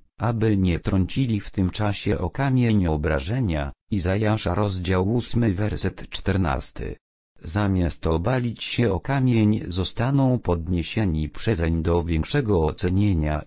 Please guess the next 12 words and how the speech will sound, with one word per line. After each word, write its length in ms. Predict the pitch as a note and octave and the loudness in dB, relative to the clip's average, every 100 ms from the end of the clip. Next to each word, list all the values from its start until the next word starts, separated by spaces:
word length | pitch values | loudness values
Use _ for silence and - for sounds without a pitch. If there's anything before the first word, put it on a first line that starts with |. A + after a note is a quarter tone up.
| - | -4
i 140 | F#2 | -2
wyższych 540 | D2+ D2 - - E2+ E2 | 0 -2 -4 -4 -4 -2
warunków. 920 | G#2 G#2 F2+ D2+ - C2 - - - _ _ _ - | 0 0 0 -2 -4 -12 -12 -18 -20 _ _ _ -4
Nogi 420 | B2+ C3 F2 D#2+ | 0 0 -2 -2
nie 180 | D2+ E2 | -2 0
będą 520 | A2+ E3 C#3 C3 B2 | 2 2 2 2 0
poruszone. 840 | G#2+ A2 F#2+ D#2+ G2+ F#2 C#2+ A#1 - _ _ _ _ _ _ | 2 0 0 -2 0 0 0 -6 -12 _ _ _ _ _ _
W 140 | E2 E2 | -8 -4
obrazie 500 | D#2 F2 G#2+ G#2 A2 | -2 -2 -2 0 0
naszego 560 | F#2 E2 - D2 D2 | 2 0 0 0 0
tekstu 540 | D2 G2 G#2+ - - G#2+ | 0 -2 -4 -4 -4 -4
tymi, 540 | - D2 D2+ - - | -4 -4 -4 -4 -8